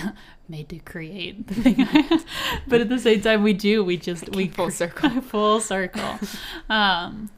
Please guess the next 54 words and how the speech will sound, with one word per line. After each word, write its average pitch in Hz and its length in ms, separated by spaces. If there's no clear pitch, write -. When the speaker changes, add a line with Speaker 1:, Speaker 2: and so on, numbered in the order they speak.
Speaker 1:
but 214 100
anyways, - 600
yeah. - 240
Did 196 160
you 202 40
have 190 80
anything 190 340
else 180 180
to - 100
add 180 120
to 180 60
any 180 140
of 180 60
those 180 120
questions? 190 540
Speaker 2:
I - 120
don't 392 180
think 233 220
so. 220 420
Just 233 200
thank 202 220
you 233 60
guys 196 260
for 202 80
sending 196 300
in 202 100
the 226 80
questions. 170 580
It's - 160
fun - 180
Speaker 1:
Yeah. 202 240
Speaker 2:
to 185 120
go 180 180
through 175 300
'em 165 200
and 165 300
send 247 260
more. 254 300
'Cause - 180
Speaker 1:
Yes. 226 340
Speaker 2:
we'd 226 140
love 196 200
to 233 100
make 196 320
these 185 180
kind 180 220
of 175 80
reoccurring, 180 840
and, - 180
and 202 80
I 220 60
think 247 140
these 202 180
are, 180 120